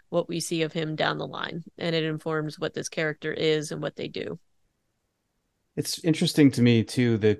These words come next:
Speaker 2: contrast between how Joel is acting toward Ellie in the show versus in the game. And it's, it do-, I would say the game is not always consistent, but, um, the, the way that Joel speaks to Ellie when she tries to talk about Tess, he shuts her down.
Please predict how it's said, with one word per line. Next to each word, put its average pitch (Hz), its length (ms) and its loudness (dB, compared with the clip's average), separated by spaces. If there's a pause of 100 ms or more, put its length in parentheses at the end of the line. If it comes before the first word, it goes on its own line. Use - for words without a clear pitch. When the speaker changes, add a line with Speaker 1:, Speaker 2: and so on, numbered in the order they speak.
Speaker 2:
contrast 113 520 0
between 104 360 0
how 104 200 2
Joel 110 460 6
is 98 300 0
acting 98 360 -2
toward 92 240 -4
Ellie 92 300 0
in 90 100 -4
the 87 80 -6
show 90 320 -4
versus 85 380 -10
in 85 80 -10
the 82 80 -10
game. 85 380 -8
And 85 160 -6
it's, - 180 -12
it 123 160 -2
do-, 139 180 0 (280)
I - 20 0
would 131 100 6
say 160 120 6
the 127 60 6
game 117 280 4
is 98 140 -2
not 101 320 0
always 104 340 0
consistent, 110 760 -4 (580)
but, 110 200 0
um, 95 520 0
the, 113 240 2 (260)
the 120 140 -2
way 151 140 8
that 139 160 4
Joel 113 600 6 (160)
speaks - 440 -6
to - 160 -2
Ellie 107 340 2
when 98 260 -2
she 101 160 -6
tries 101 300 -2
to - 80 -16
talk 95 180 -4
about 90 260 -6
Tess, 123 300 0
he 98 80 -6
shuts - 300 -6
her 85 80 -8
down. 101 540 -2